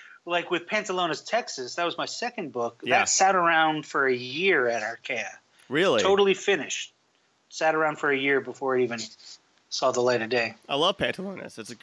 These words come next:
Speaker 2: it's a, it's a great <laughs> one. I like,
Speaker 1: Thanks.
Speaker 2: I, I like every, I like Buff-, I love Buffalo Speedway. I love,
Speaker 1: Yeah.
Speaker 2: like, the whole pizza. Just, ah,
Speaker 1: Yeah.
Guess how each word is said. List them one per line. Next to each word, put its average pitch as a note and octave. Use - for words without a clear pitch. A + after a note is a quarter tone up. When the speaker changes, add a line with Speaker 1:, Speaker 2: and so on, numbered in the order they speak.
Speaker 2:
it's D3
a, F#3
it's D3
a C4
great E3
<laughs> -
one. G#3
I G#3+
like, G3
Speaker 1:
Thanks. F#3
Speaker 2:
I, E3
I -
like G#3+
every, F#3+
I D3
like G3+
Buff-, C#3+
I D3+
love C3+
Buffalo A2+
Speedway. G#2
I C3+
love, B2
Speaker 1:
Yeah. D3
Speaker 2:
like, C3
the C3
whole B2+
pizza. A#2
Just, C3
ah, C3
Speaker 1:
Yeah. B2